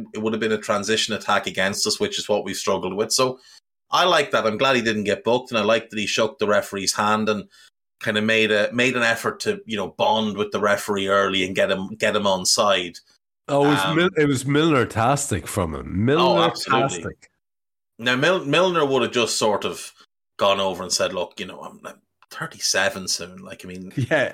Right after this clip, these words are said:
Speaker 2: hey, it's,
Speaker 1: you know,
Speaker 2: it's me, it's
Speaker 1: you
Speaker 2: Jim."
Speaker 1: can't really expect me to make those tackles now. Like, I, I'll get there, but the, eh, the, the man will still be there. The ball might be gone, but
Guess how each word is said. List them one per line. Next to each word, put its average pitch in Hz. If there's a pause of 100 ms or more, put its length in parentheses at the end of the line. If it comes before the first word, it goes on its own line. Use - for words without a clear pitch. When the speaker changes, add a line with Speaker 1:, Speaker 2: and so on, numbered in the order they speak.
Speaker 2:
hey, 156
it's, 123
Speaker 1:
you -
know, 143
Speaker 2:
it's 143
me, 151
it's 113
Speaker 1:
you 143
Speaker 2:
Jim." 151
Speaker 1:
can't 113
really 143
expect 127
me 95
to 101
make 98
those -
tackles 92
now. 92
Like, 98
I, 110
I'll 113
get 185
there, 98
but 104
the, 110 (220)
eh, 123 (640)
the, 139
the 160
man 214
will 170
still 139
be 113
there. 101
The 101
ball 190
might 110
be 98
gone, 92
but 123